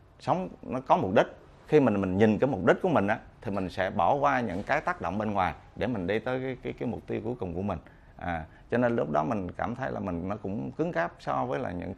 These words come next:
lúc trước. À, những cái lúc trước thì mình bị tự ái, rồi mình bị tự ti, mặc cảm. Nhưng mà khi mà mình, mình có một cái lý tưởng, khi có một cái mục, mục tiêu mình đặt ra rõ ràng thì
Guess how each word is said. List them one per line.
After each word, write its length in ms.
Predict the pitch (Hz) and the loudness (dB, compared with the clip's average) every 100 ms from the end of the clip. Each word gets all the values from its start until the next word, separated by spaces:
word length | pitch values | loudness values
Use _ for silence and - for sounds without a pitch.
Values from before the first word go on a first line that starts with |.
| - | -8
lúc 260 | 127 - - | -8 -4 2
trước. 220 | 190 - - - - - - | 2 2 -12 -20 -20 -20 -12
À, 180 | 90 90 | -6 -2
những 160 | 87 | -2
cái 100 | - | -2
lúc 140 | 135 - | -6 -2
trước 160 | 147 - | -2 -2
thì 100 | 98 | -2
mình 300 | 90 85 82 - - - | -2 -4 -8 -14 -18 -6
bị 160 | 80 | -4
tự 180 | 78 85 | 0 -2
ái, 380 | 71 135 175 226 - - - - | -2 -4 -6 -8 -12 -20 -20 -12
rồi 320 | 87 87 82 80 | -6 -2 -2 -4
mình 220 | 82 73 | -4 -4
bị 240 | 80 85 | -4 -4
tự 220 | 92 80 | -4 -6
ti, 320 | 82 123 135 143 | -2 -2 0 -2
mặc 180 | 107 - | -8 -8
cảm. 340 | 76 80 143 - - - | 0 2 0 -2 -16 -6
Nhưng 120 | 110 | -4
mà 80 | 95 | -2
khi 220 | 127 123 | 0 0
mà 240 | 113 92 | 0 -2
mình, 460 | 90 90 82 82 78 | -2 -4 -4 -6 -6
mình 120 | 87 | -2
có 140 | 78 156 | 0 0
một 140 | 117 - | 0 -4
cái 100 | 117 | 0
lý 180 | 156 | 0
tưởng, 320 | 180 92 113 151 | 4 4 4 0
khi 180 | 131 | -4
có 160 | 117 127 | -2 -4
một 160 | 135 87 | -4 -6
cái 100 | 131 | -2
mục, 180 | 120 87 - | -2 -2 -6
mục 340 | 98 92 - | -10 -10 -2
tiêu 220 | 143 139 123 | 4 4 4
mình 160 | 107 | 0
đặt 140 | 82 - 104 | 0 -2 0
ra 180 | 131 107 | 0 2
rõ 160 | 95 123 | 0 0
ràng 220 | 110 85 | -2 -2
thì 140 | 98 | -4